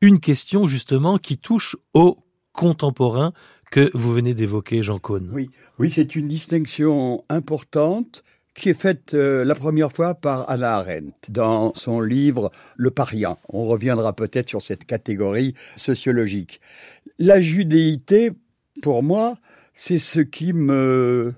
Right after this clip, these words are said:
Speaker 2: donne une identité, c'est-à-dire un intérêt affectif, un intérêt de transmission au monde juif, au peuple juif, même si le qualificatif de peuple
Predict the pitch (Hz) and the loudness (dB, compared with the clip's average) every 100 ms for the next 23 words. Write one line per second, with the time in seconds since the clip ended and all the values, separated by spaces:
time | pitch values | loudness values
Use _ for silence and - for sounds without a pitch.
0 | _ 123 131 170 175 156 143 135 139 - | _ 0 4 6 4 0 0 0 0 -2
1 | 110 - 98 120 156 _ - _ - 131 | -12 -8 -4 -4 -8 _ -20 _ -10 -4
2 | 131 120 135 135 131 _ 127 143 139 147 | -2 0 4 4 2 _ 0 2 2 2
3 | 139 113 110 156 170 _ _ _ _ _ | 2 2 0 -2 -6 _ _ _ _ _
4 | - 120 151 - - 123 127 - - _ | -8 -2 -2 -2 -6 -6 -6 -14 -20 _
5 | _ _ 117 139 135 - 147 147 147 139 | _ _ 2 2 2 2 2 4 4 4
6 | 110 143 117 139 131 135 131 - 131 139 | 2 -2 0 -4 -2 -4 -6 -2 0 2
7 | 180 - _ _ 156 156 156 165 147 120 | 0 -4 _ _ 2 6 6 6 4 -2
8 | 117 - - 135 - 156 135 135 135 123 | -6 -8 -6 -6 2 2 2 -2 -2 -2
9 | 120 - _ - _ 110 139 147 120 - | -6 -8 _ -20 _ 0 2 2 0 -6
10 | - 143 131 123 117 131 120 113 117 131 | -2 0 2 0 0 -2 -4 -6 -6 -4
11 | 110 135 117 110 107 - 147 156 135 | -4 -6 -6 -4 -6 0 0 0 -4